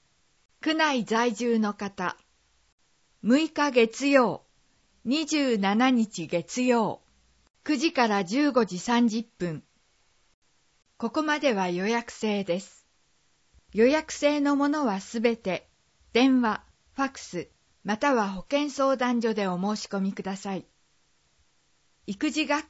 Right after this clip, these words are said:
級、九ヶ月から十ヶ月児の保護者。十七日金曜、九時三十分から十一時十五分。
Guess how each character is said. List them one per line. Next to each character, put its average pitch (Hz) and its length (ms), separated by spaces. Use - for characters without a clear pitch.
級、 180 320
九 311 220
ヶ 311 160
月 302 260
か 220 100
ら 190 180
十 170 140
ヶ 277 260
月 277 300
児 202 140
の 175 160
保 185 160
護 220 120
者。 - 320
十 302 300
七 302 300
日 208 380
金 254 360
曜、 233 380
九 311 140
時 269 160
三 285 280
十 294 160
分 226 320
か 202 160
ら 175 180
十 277 300
一 285 300
時 180 160
十 254 280
五 190 140
分。 156 320